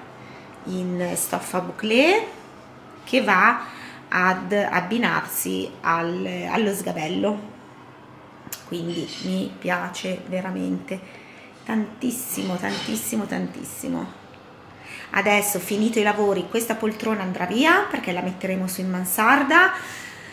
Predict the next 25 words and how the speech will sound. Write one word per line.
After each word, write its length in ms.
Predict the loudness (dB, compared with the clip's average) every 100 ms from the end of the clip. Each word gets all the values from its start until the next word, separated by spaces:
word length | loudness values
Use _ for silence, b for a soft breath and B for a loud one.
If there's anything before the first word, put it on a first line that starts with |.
| B B B
Vedremo 500 | -2 2 6 6 6
un 60 | 6
attimo 400 | 4 2 2 2
se 240 | 4 2
tenerla 560 | 2 4 4 4 4 2
finché 460 | 2 -2 0 2 2
non 200 | 2 2
ci 140 | 0
arriva 200 | 0 0
il 80 | 0
divano 300 | 2 2 2
nuovo, 520 | 4 6 6 6 4
da 100 | 4
avere 420 | 2 2 2 2
un 140 | 0 -2
appoggio 440 | -2 0 0 0
in 120 | -2
più, 420 | 2 4 4 4 0 -10 -18 -12
però 300 | -6 -4 -4
adesso 500 | -2 -4 -4 -4 -6 -12 -16 -8
vedremo 460 | -6 -4 -2 -2
di 120 | -2
volta 320 | 0 0 0 2
in 140 | 4
volta. 540 | 6 8 6 4 2